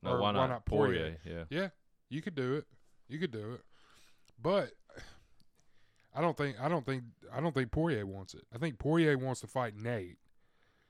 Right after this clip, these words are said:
Speaker 2: and then that would leave Covington to fight. I mean,
Speaker 1: Burns Chimaev
Speaker 2: Burns
Speaker 1: winner?
Speaker 2: Chimaev, but he don't want Chimaev, dude.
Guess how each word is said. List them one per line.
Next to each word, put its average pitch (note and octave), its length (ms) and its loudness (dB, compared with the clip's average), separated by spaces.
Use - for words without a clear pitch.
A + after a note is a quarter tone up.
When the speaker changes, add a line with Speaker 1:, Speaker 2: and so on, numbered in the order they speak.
Speaker 2:
and A2 140 -6
then A#2+ 140 -2
that B2+ 200 4
would B2+ 160 -4
leave A#2+ 300 -2
Covington A#2 840 0
to B2 120 -2
fight. A#2+ 560 2
I A2+ 140 -8
mean, A2 500 -4
Speaker 1:
Burns F#2 280 -6
Chimaev F#2 260 -6
Speaker 2:
Burns B2+ 420 6
Speaker 1:
winner? B2 100 4
Speaker 2:
Chimaev, A#2 420 6
but G2+ 120 -12
he A#2 120 -2
don't G2+ 160 -2
want G2 160 -10
Chimaev, F#2+ 460 -20
dude. E2 100 -20